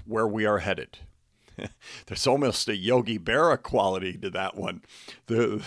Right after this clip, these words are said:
the classic, uh, Yan-, New York Yankees catcher who had so many funny quips along those lines.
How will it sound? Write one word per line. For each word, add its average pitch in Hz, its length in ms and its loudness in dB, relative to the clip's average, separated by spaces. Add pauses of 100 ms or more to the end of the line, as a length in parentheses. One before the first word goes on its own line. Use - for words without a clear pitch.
the 107 160 -4
classic, 113 640 0
uh, 110 160 4
Yan-, 110 280 0
New 120 200 -2
York 117 260 0
Yankees 120 400 0
catcher 120 380 0
who 107 100 0
had 110 240 -4
so 131 260 4
many 117 200 0
funny 117 340 0
quips - 460 -4
along 104 400 0
those 101 260 -4
lines. 101 440 -2